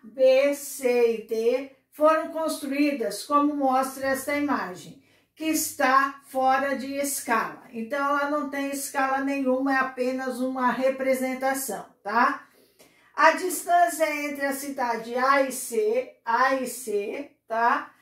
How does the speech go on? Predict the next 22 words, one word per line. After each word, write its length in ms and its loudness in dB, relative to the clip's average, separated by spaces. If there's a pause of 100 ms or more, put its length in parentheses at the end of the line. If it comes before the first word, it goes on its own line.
(220)
A 160 2
distância 960 -2
entre 400 -4
A 220 4
e 100 -4
C 640 0 (1600)
é 240 2
de 160 -4
cento 380 -4
e 80 -6
noventa 480 0
e 120 0
dois 380 2
graus. 720 -2 (400)
É, 320 0
opa, 420 -2
quilômetros. 920 0 (360)
Cento 460 4
e 80 -2
noventa 580 2
e 120 -2
dois 600 4